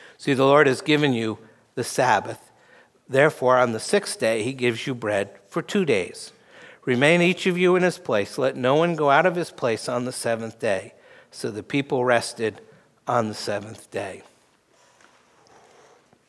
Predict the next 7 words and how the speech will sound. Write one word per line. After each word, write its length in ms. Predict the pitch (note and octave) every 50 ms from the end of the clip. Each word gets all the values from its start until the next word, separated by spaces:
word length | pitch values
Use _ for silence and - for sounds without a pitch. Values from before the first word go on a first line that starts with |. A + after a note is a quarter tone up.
| _ _ - _ _ _ _ _ _ _ _ _ _ _ _ _ _ _ _ _ _ _ _ _ _ _ _ _ _ _ _ _ _ _ _ _ _ _ _ _ _ _ _ _ _ _ - - _ _ -
Essentially 420 | - - G3 G3+ F#3+ - F#3+ F3
the 80 | D#3 C#3
fourth 320 | - - F3 F3 E3+ -
commandment, 480 | - F3 D#3+ F3 F#3 F3 D3+ D3 - -
four 200 | - - D#3 D#3
chapters 560 | D3+ - E3+ D3+ D3+ D3+ - D3 C3+ B2 B2+
early. 380 | C3+ C3 C3 B2+ A2+ G2 F#2